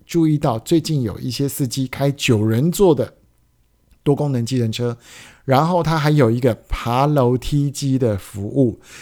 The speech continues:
这个楼梯机不是车行卖给你的，是驾驶们会有一些通路或者是一些特定的协会它有卖，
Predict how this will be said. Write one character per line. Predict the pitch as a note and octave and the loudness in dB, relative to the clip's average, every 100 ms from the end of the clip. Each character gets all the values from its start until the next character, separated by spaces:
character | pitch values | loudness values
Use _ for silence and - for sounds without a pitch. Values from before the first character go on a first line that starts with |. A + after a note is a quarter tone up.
| - - | -18 -2
这 | G#3+ | 2
个 | E3+ | 6
楼 | C#3 B2+ | 6 4
梯 | D3+ C#3+ | 2 0
机 | - C3+ | -2 -4
不 | C#3 - A2 | -4 -4 -4
是 | - C3 | 0 -2
车 | - - C#3+ | -2 -2 -2
行 | A#2 G2+ | -2 -2
卖 | A#2+ A2 | -2 -4
给 | F#2+ | -4
你 | G2+ F#2+ | -6 -8
的， | - - - | -12 -18 -14
是 | - C3+ A#2 - - _ _ _ _ _ | -4 -2 -4 -10 -20 _ _ _ _ _
驾 | - F3 C#3 | 0 0 0
驶 | - - G#2+ | -4 -6 -4
们 | G2+ G#2 B2 C#3+ _ _ _ - | -4 -4 -6 -10 _ _ _ -12
会 | - D#3+ | 2 2
有 | B2 G2 | 2 -2
一 | A#2+ | -6
些 | A2+ B2 | -4 -4
通 | - B2+ B2 | -4 -4 -2
路 | C3 G2 - | -2 -4 -6
或 | D3+ | -4
者 | B2 G#2+ | -2 -4
是 | - | -4
一 | C3 | -6
些 | A#2 C3 | -4 -4
特 | - C#3+ | -2 -2
定 | B2+ | -2
的 | A2+ G2+ | -4 -6
协 | - G#2+ | -8 -8
会 | - A2+ - | -6 -6 -6
它 | G#2+ | -4
有 | A#2 F2+ | -4 -2
卖， | A#2 A#2 | -2 -2